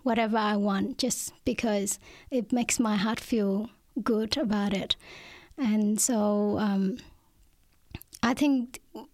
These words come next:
th-, also my, my background has a lot to do with it, and especially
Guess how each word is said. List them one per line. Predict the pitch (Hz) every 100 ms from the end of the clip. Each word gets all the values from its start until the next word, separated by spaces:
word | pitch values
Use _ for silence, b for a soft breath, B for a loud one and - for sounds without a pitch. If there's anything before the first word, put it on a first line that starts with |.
| _ _ _ _ _ _ _ _ -
th-, | 277 247 - _ _ _ -
also | 294 320 320
my, | 247 233 226 220 220
my | 220 208
background | 202 220 - 240 208 208 240
has | 247 254
a |
lot | 220 214 -
to | 208
do | 220
with | 208 202 220
it, | 220
and | - 226
especially | 226 240 240 254 220 214 208